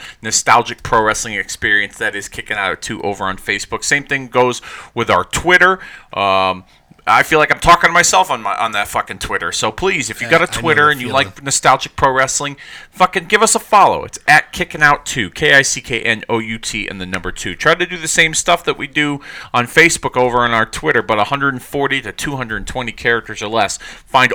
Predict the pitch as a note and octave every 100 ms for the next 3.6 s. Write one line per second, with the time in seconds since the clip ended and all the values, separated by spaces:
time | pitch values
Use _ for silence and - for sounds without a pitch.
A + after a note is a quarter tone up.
0 | - D3+ D#3 - D3 D3+ D3+ D3 C#3+ -
1 | C#3+ C#3+ C3 C3 - - C3+ C3+ B2+ -
2 | - D3 C#3+ - - - - A#2+ A#2 A2
3 | - - C3 C#3+ - G3